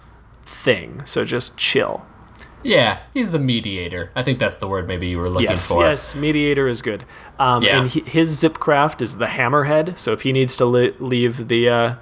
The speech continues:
Speaker 1: the Bebop for any reason, he's gonna head out on the, uh, on the Hammerhead.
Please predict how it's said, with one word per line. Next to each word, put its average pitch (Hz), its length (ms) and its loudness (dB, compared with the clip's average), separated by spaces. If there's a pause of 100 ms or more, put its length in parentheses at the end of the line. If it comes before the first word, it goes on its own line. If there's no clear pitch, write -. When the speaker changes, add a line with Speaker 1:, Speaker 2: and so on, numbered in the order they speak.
(120)
Speaker 1:
the 123 80 -4
Bebop 120 440 0
for - 140 -4
any 117 120 0
reason, 117 300 0
he's 117 160 -4
gonna 110 200 -4
head 110 140 -4
out 107 200 4
on 107 320 -2
the, 107 180 -2
uh, 101 220 -4 (500)
on 120 140 0
the 107 80 -2
Hammerhead. 101 640 -2